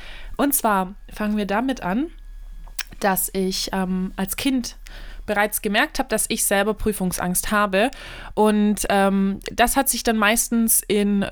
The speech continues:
komplett Shutdown des Körpers, ähm, bemerkbar gemacht. Das bedeutet an sich eigentlich nur das, dass ich komplett nervös geworden bin,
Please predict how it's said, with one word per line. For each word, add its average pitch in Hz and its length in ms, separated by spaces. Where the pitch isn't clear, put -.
komplett 208 800
Shutdown 214 640
des 196 160
Körpers, 208 840
ähm, 175 240
bemerkbar 190 600
gemacht. 175 500
Das 247 100
bedeutet 240 580
an 202 200
sich 208 340
eigentlich 190 420
nur 196 200
das, 196 320
dass - 160
ich 226 120
komplett 226 460
nervös 185 420
geworden 185 440
bin, 190 280